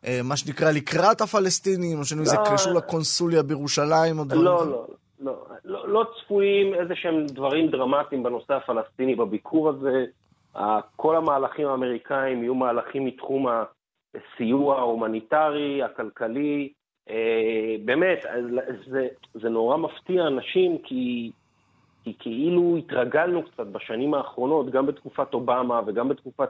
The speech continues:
Speaker 2: טראמפ, שתמיד יש איזה מהלך דרמטי.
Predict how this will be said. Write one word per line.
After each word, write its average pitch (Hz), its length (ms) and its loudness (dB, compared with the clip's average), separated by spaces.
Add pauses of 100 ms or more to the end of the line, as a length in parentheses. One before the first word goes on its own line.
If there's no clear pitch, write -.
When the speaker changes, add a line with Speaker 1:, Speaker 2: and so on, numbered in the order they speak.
Speaker 2:
טראמפ, 151 320 2 (460)
שתמיד 151 360 0
יש 156 120 0
איזה 151 180 -2
מהלך 123 400 2
דרמטי. 113 600 -2